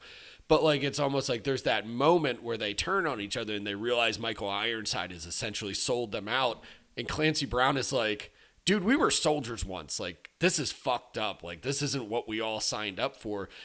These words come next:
It's a similar thing to what you're describing with Duvall, and that is that he's like,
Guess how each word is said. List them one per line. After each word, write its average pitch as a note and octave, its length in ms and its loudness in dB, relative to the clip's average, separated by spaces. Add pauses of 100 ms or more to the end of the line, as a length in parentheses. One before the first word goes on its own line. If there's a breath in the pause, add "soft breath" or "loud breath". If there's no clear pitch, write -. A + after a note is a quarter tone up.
It's D3 200 0
a D3+ 60 2
similar D#3+ 420 2
thing D#3 200 0
to C#3 80 -2
what B2 180 2
you're B2 140 -2
describing B2 540 0
with G#2 140 -4
Duvall, A#2 500 2
and G#2+ 120 -4
that C3+ 220 2
is G2+ 120 -6
that G#2 180 -4
he's A#2 240 -4
like, G2+ 260 -4